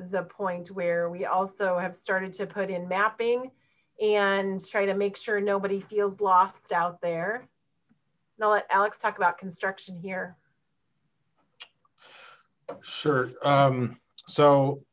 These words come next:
Speaker 2: <clears throat> with Woodpecker, it's going through a lot of wetlands, and,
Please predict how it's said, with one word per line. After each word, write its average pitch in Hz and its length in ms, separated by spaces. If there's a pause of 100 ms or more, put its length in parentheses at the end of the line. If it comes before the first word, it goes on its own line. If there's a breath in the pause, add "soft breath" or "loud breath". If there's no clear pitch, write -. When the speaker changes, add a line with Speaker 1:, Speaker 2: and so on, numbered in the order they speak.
(140)
Speaker 2:
<clears throat> - 600
with 147 220
Woodpecker, 143 560
it's 127 160
going 135 200
through 135 160
a 127 40
lot 123 140
of 120 80
wetlands, 123 840 (720 loud breath)
and, 113 500